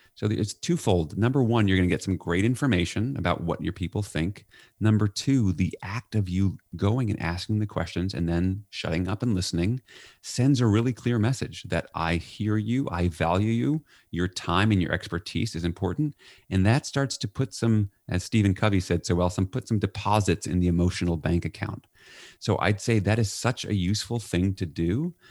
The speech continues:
because, yeah, maybe you were thinking you were gonna do those things anyway, but isn't it better to hear it from the people who are impacted by it? And then they can say, "Oh, they're doing the thing I told them to do," and they'll take all this pride of ownership. So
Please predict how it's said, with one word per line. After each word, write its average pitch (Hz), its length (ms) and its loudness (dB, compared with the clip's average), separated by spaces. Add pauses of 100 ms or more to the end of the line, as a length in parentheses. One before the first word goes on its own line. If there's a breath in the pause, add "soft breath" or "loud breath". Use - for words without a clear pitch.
(240 loud breath)
because, 113 560 2
yeah, 123 300 2
maybe 165 320 2
you 160 160 0
were 120 100 4
thinking 139 380 0
you 127 120 0
were 120 100 -2
gonna 117 160 2
do 104 120 4
those 107 220 2
things 101 260 2
anyway, 143 640 0 (200)
but - 140 -6
isn't 101 260 2
it - 120 -4
better 90 240 0
to 104 60 -2
hear 98 360 -2
it - 160 -4
from 92 200 -2
the 87 80 0
people 101 520 -6
who 92 240 2
are 85 260 -2
impacted 104 560 -2
by 131 180 0
it? - 160 -4 (280 soft breath)
And 98 80 -2
then 104 80 6
they 123 80 6
can 120 140 2
say, 101 300 0 (100)
"Oh, 107 400 -2 (580)
they're 180 120 -2
doing 160 280 4
the 156 80 2
thing 165 240 2
I 175 100 2
told 214 260 0
them 127 140 4
to 98 100 0
do," 85 340 0
and 113 120 2
they'll 135 100 2
take 147 300 -6
all 151 80 0
this 143 160 -4
pride 151 320 -4
of 139 80 -2
ownership. 156 400 -4 (420 loud breath)
So - 320 2